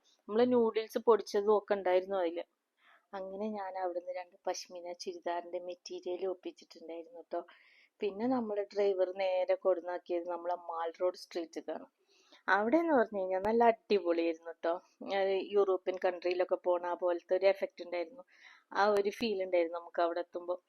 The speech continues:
കാരണം നല്ല, നല്ല രസണ്ടായിരുന്നു. ഒരുപാട് ആൾക്കാര് ഇങ്ങനെ ഈവനിങ്, ഈവനിങ് വാക്ക് ഒക്കെ കഴിഞ്ഞിട്ട് ഇങ്ങനെ വന്നിരിക്കണ ഒരു സ്ഥലം. നല്ല,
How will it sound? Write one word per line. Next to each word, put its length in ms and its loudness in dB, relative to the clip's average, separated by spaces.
കാരണം 340 -4
നല്ല, 220 4
നല്ല 280 6
രസണ്ടായിരുന്നു. 640 -2
ഒരുപാട് 380 6
ആൾക്കാര് 480 4
ഇങ്ങനെ 320 -4
ഈവനിങ്, 680 0
ഈവനിങ് 420 -2
വാക്ക് 240 2
ഒക്കെ 180 0
കഴിഞ്ഞിട്ട് 420 2
ഇങ്ങനെ 220 0
വന്നിരിക്കണ 600 0
ഒരു 160 4
സ്ഥലം. 420 4
നല്ല, 300 6